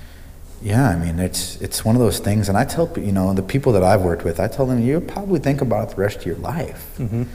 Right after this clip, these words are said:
Speaker 1: And with alcohol, you know, with, with drugs, it's funny. You leave the, you leave the, if you told me, "Hey, you need to go <laughs> find some drugs," I don't know that I could.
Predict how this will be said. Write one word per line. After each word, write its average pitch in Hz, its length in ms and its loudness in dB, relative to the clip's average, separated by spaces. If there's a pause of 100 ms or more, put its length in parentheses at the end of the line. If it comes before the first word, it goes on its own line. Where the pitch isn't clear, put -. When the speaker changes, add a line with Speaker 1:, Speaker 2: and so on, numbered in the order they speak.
(160)
Speaker 1:
And 98 240 0
with 82 180 0
alcohol, 87 680 2
you 117 100 2
know, 101 180 0
with, 98 300 0 (360)
with 113 180 2
drugs, 127 360 6
it's - 160 -2
funny. 85 400 0
You 87 140 -2
leave 110 320 4
the, 113 120 4 (320)
you 101 180 2
leave 110 480 4
the, 98 140 0 (460)
if 117 140 4
you 151 100 4
told 151 280 6
me, 139 120 8
"Hey, 113 240 8
you 101 120 2
need 113 180 6
to 95 60 0
go 113 100 4
<laughs> - 180 0
find 127 160 4
some - 220 0
drugs," - 400 -8 (480)
I - 120 4
don't 202 180 6
know 147 120 6
that 131 120 6
I 123 80 4
could. - 420 -2